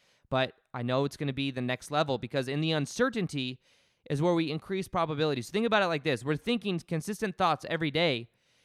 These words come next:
We can't create anything new. We have to do something new to then bring through a new set of probabilities because the autopilot mind wants, oh man, the autopilot mind just wants to kick back on,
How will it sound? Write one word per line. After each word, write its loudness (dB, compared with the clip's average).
We 2
can't 4
create 2
anything 0
new. 8
We 0
have 4
to -4
do 0
something -2
new 6
to 0
then 4
bring 2
through 4
a 4
new 2
set 0
of -2
probabilities 0
because 4
the 0
autopilot 4
mind 2
wants, 2
oh -2
man, -2
the -4
autopilot 0
mind 0
just -10
wants -2
to -10
kick -8
back -2
on, 0